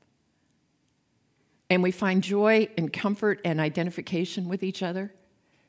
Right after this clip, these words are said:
And we find a place for our tears and a place for our laughter and a place for our, our fellowship with each other. Isn't that beautiful? Isn't it wonderful that we come together like this and we have that way to hold hands with each other?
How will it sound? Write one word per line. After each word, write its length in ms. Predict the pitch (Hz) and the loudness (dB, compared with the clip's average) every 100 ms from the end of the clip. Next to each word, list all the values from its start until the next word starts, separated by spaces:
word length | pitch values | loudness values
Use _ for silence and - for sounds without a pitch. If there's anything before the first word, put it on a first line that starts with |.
| _ _ _ - | _ _ _ 2
And 100 | 185 | 4
we 80 | 185 | 4
find 260 | 214 180 | 2 2
a 60 | 170 | 0
place 320 | - 185 185 | 0 0 0
for 80 | 185 | -2
our 140 | 156 | -2
tears 440 | 156 202 196 190 185 | -2 2 2 2 -2
and 120 | 143 | -8
a 40 | |
place 300 | - 180 180 | -2 -2 -2
for 140 | - 147 | -4 -4
our 160 | 143 | -2
laughter 500 | 143 175 220 - 208 | 2 4 4 0 -2
and 80 | 170 | -2
a 40 | |
place 360 | - - 175 170 | -4 -2 -2 -2
for 180 | - 160 | -4 -2
our, 280 | 156 147 147 - - - | 0 -2 -6 -16 -20 -2
our 120 | 165 | 0
fellowship 560 | 143 175 180 220 240 226 | 2 2 2 2 -2 -6
with 100 | 240 | -4
each 220 | 233 - | -4 -4
other. 280 | 226 240 247 - _ _ _ _ _ _ _ _ _ _ _ _ _ | -4 -4 -6 -12 _ _ _ _ _ _ _ _ _ _ _ _ _
Isn't 200 | 196 208 | 2 4
that 160 | 214 175 | 4 4
beautiful? 500 | 185 170 208 247 247 - _ _ _ _ _ _ _ _ | 2 0 0 -2 -4 -8 _ _ _ _ _ _ _ _
Isn't 320 | - 214 240 220 | 4 4 6 4
it 160 | 165 | 2
wonderful 480 | 175 190 214 214 226 | 0 0 0 -2 0
that 180 | 180 180 | 0 2
we 140 | 196 | 0
come 260 | 214 220 202 | 0 0 0
together 340 | 190 190 185 | 2 2 4
like 280 | 175 160 - | 2 2 2
this 480 | 151 170 233 - - - 208 - | 2 4 0 -6 -16 -20 -16 -2
and 140 | 175 | 0
we 140 | 175 | 4
have 340 | 170 170 180 175 | 4 4 2 2
that 260 | 175 160 | 0 2
way 160 | 180 170 | 2 0
to 80 | 175 | 0
hold 260 | 175 160 | 0 -2
hands 360 | 165 139 156 - | -2 -2 -4 -8
with 160 | 185 190 | -8 -8
each 180 | 180 | -6
other? 300 | 190 180 202 | -6 -4 -6